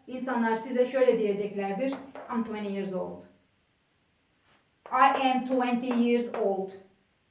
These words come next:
"I'm twenty years old." "I'm twenty years old." "I'm twenty years old."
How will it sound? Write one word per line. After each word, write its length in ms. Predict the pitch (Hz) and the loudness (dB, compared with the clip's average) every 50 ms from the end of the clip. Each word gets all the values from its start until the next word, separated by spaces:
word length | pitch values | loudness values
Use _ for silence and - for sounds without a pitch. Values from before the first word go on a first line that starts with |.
| _ _ _ _ _ _ _ - 269 | _ _ _ _ _ _ _ -10 -6
"I'm 140 | 277 - - | -6 -4 -2
twenty 260 | - 220 220 220 226 | -2 0 0 2 2
years 280 | 226 214 214 202 185 190 | 0 0 0 -2 -2 -2
old." 360 | 202 190 180 - - - - - _ _ _ _ _ _ _ _ _ _ _ _ _ _ _ _ _ _ _ _ _ _ - | -2 -4 -4 -6 -10 -12 -18 -20 _ _ _ _ _ _ _ _ _ _ _ _ _ _ _ _ _ _ _ _ _ _ -12
"I'm 140 | 220 214 214 | -12 -10 -8
twenty 300 | 208 220 220 220 226 220 | -6 -6 -4 -2 0 0
years 260 | 214 208 185 180 190 | 0 -2 -2 -4 -6
old." 260 | 185 185 - - - - - _ _ _ _ _ _ _ _ _ _ _ _ _ _ _ _ _ _ _ - | -8 -10 -10 -12 -16 -20 -20 _ _ _ _ _ _ _ _ _ _ _ _ _ _ _ _ _ _ _ -8
"I'm 100 | 233 226 | -6 -6
twenty 320 | 233 - 220 220 226 226 220 | -6 -6 -6 -4 -2 0 0
years 220 | 220 214 190 180 | 0 -2 -2 -4
old." 280 | 202 - - - - | -8 -8 -8 -10 -12